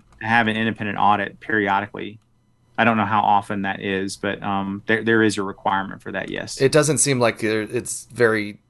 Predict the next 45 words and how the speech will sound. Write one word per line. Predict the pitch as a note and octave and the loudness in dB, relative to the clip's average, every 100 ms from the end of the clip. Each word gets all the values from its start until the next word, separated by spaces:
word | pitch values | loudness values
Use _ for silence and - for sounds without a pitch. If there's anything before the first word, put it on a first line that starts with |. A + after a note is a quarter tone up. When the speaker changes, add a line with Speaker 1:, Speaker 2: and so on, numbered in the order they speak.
| _ - | _ -6
Speaker 2:
toothy, | - G#2 - F#2+ G2+ - | -6 -6 -10 -16 -18 -12
but, | - G2 F2+ - - | 0 4 4 0 -4
um, | G#2+ F#2 F2+ E2 | 2 2 2 2
I | A#2 | 2
guess | G#2+ - | 2 0
that's | A2 G#2 - - - - - - _ - | 0 0 -2 -16 -18 -20 -20 -20 _ -4
kind | A#2+ G#2 | 0 2
of | - | 4
buried | G2 G2 | 2 4
in | G2+ F2+ | 0 2
the | |
results | F2+ F2+ G#2 F#2+ - | 0 2 4 4 0
and | F#2+ F#2 - - | -2 -4 -6 0
the | G#2+ | 0
whole | A#2+ G2 F#2 F2+ - - | 2 2 2 -2 -10 -6
kind | C3 A2 | 0 2
of | F#2+ E2+ - - | 0 -4 -14 -2
Byzantine | C3+ A2 A2 G#2 G#2+ G2+ | 0 2 0 0 -2 -6
process | - A2 G#2 - G#2 | 0 2 2 0 -2
in | G#2 G2+ | 0 0
which | G2+ | 2
all | G#2 F#2 | 4 4
of | F#2 | 2
this | F#2 - | -2 0
happens. | G#2+ G#2 G2 F#2+ A2 | 2 2 2 -6 -2
And | B2 | 0
I | C#3+ | 0
think | F3+ E3+ | 0 -2
you | D#3 | 0
raise | D#3 F#3+ D#3+ | 2 2 2
a | |
really | C#3+ C#3 B2 | 0 2 0
good | A#2 - | -4 -2
point | C3+ C3 A#2+ | 0 0 0
is, | A2 - - _ _ - | -4 -10 -18 _ _ -8
if | B2+ | -4
you | D#3 | 2
want | G3 G3 | 4 4
to | |
get | E3 D#3 | 2 0
involved | C3+ D3 C#3+ C3+ | 2 2 2 0
in | B2+ A#2+ | -10 -6
something | D3 C#3+ C#3+ A#2+ | -6 -4 -6 -4
locally | A#2 C3 D3 D3 | -4 -4 -4 -6
w-, | D3 C3 | -6 -10